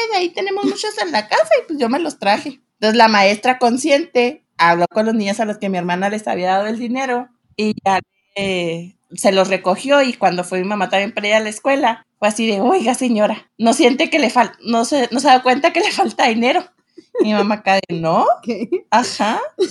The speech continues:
Speaker 1: Yo, "No, pues es que la niña se trajo unos dólares y, pues, se los empezó a repartir a sus compañeritos y no sé qué". Tan pobre mamá, o sea, sintió muchísima pena de, porque la otra, "No,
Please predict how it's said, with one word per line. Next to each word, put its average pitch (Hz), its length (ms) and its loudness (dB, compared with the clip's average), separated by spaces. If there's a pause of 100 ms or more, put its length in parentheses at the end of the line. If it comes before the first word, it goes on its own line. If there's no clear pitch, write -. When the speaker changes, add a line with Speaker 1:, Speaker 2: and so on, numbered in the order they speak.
(440)
Speaker 1:
Yo, 214 140 0
"No, 247 260 2
pues 320 180 -4
es 226 160 -4
que 254 120 -4
la 233 160 2
niña 233 680 0
se 220 140 -12
trajo 165 300 -2
unos 226 260 -2
dólares 311 480 0
y, 233 60 -10
pues, 202 160 -12
se - 100 -8
los 180 140 -6
empezó 185 280 -8
a 170 40 -6
repartir 190 440 -8
a 185 80 0
sus 214 140 -14
compañeritos 196 960 -6
y 285 80 -8
no 190 100 -6
sé 220 200 -8
qué". 269 340 -4 (400)
Tan 202 240 2 (240)
pobre 220 360 -2
mamá, 202 400 2
o 262 40 -2
sea, 220 400 -4 (240)
sintió 226 420 -2
muchísima 240 720 -2
pena 202 340 0
de, 202 500 -2
porque 214 240 -2
la 196 140 6
otra, 214 180 2
"No, 359 120 0